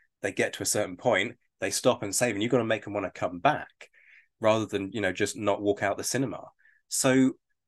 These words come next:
what worked and, and what failed when it came to this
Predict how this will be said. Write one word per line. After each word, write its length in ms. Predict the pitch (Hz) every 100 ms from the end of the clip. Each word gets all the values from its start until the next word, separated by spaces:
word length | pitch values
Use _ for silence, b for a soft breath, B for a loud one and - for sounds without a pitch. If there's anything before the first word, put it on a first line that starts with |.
| _ -
what 280 | 117 165 - _ _ _ _ -
worked 440 | 139 139 139 139
and, 140 | 131 131
and 160 | 123
what 200 | 131 135
failed 720 | - - 139 117 90 85 87 - - _ _ -
when 180 | 110 98
it 120 | -
came 440 | - 95 87 85 - -
to 140 | 92
this 540 | 87 80 - - -